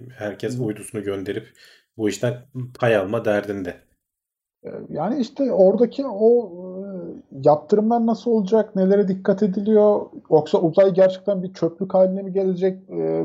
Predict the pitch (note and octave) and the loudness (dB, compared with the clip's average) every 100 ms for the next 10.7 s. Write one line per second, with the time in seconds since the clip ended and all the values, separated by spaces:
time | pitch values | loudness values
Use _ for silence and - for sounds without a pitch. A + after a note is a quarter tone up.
0 | D#3+ D#3+ F3 - F3 E3+ E3+ E3+ F3 E3+ | -4 -4 -4 0 0 2 2 2 -2 0
1 | F3 F3+ A3 - _ _ _ _ _ _ | 4 4 2 -4 _ _ _ _ _ _
2 | _ - - A2 - E3+ G#3+ A#3 F3+ - | _ -8 -6 -4 2 4 6 6 2 0
3 | E3 A3 - A#3 A#3 A#3 G#3+ C3 C3 D#3 | -4 -2 2 2 4 4 4 2 2 0
4 | E3+ G#3 C#3+ G#3 D4 F3+ F#3+ F#3+ C4+ - | 2 2 2 -2 -2 0 -2 -2 -4 0
5 | B3 A3+ - E3 E3+ F3+ - _ - F3+ | 2 0 -2 -6 -6 -8 -16 _ 2 4
6 | A#3 A3 G3+ - D#4+ G3 - C#3+ D#3 D#3 | 6 4 2 0 -2 0 2 2 2 2
7 | F3 E3 D3+ D3+ D3+ C#3+ - G3+ A3 G3+ | 4 4 4 -2 -2 -6 -2 -2 -2 -8
8 | F3+ A3+ F#3 D#3+ F#3+ F#3+ F#3 G3+ F#3 E3+ | -6 -6 -2 0 0 -2 -4 -4 -4 -2
9 | D#3+ - D3+ C#3 F#3 G#3 F#3 E3+ D3+ G#3 | -4 0 0 2 0 0 -2 0 2 2
10 | A3+ _ _ _ _ _ D3 | 0 _ _ _ _ _ -8